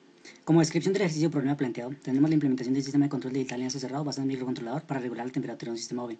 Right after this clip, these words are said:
Como requerimientos tenemos los siguientes. Un elemento final de control, el cual se debe utilizar un mosfet I R L diez cero cuatro. Elemento medidor, un divisor de voltaje. Valor de set point ingresado mediante un teclado matricial cuatro por cuatro con un rango de operación de entre veinticinco y doscientos grados centígrados.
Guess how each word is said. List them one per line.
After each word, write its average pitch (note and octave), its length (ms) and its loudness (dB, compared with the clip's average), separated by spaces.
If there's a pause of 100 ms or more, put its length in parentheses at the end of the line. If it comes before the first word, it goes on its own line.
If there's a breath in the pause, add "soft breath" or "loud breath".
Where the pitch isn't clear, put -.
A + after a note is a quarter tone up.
(340 loud breath)
Como C#3+ 160 6
requerimientos D3 420 4
tenemos C#3+ 180 6
los C#3+ 100 4
siguientes. C3 440 -2
Un E3+ 80 2
elemento E3+ 260 4
final D3 180 4
de D#3 60 0
control, D3+ 280 2
el E3 80 -6
cual C3+ 140 -2
se D3+ 120 -2
debe C#3+ 120 4
utilizar C#3+ 320 -2
un D3 60 8
mosfet C#3+ 300 0
I C3+ 100 0
R C3+ 120 -2
L D3 140 0
diez C3 160 -2
cero B2 140 -6
cuatro. - 240 -2 (380 loud breath)
Elemento D3 280 6
medidor, D#3 280 6
un D#3+ 80 6
divisor C3+ 240 2
de C3+ 60 -4
voltaje. C3 340 -4 (360 loud breath)
Valor D#3 200 4
de F3 100 2
set F3 140 -2
point F#3 160 2
ingresado D3+ 260 4
mediante C#3+ 260 4
un C3 60 2
teclado C#3+ 280 0
matricial C#3 320 -4
cuatro D3 180 -4
por C3+ 100 -4
cuatro D3+ 240 -4
con C#3 80 0
un B2+ 80 2
rango C3+ 160 0
de C3+ 60 -2
operación C3 300 0
de D3 40 4
entre C3 140 0
veinticinco B2+ 340 -2
y - 20 0
doscientos B2 260 -6
grados B2 180 -6
centígrados. C3 400 -2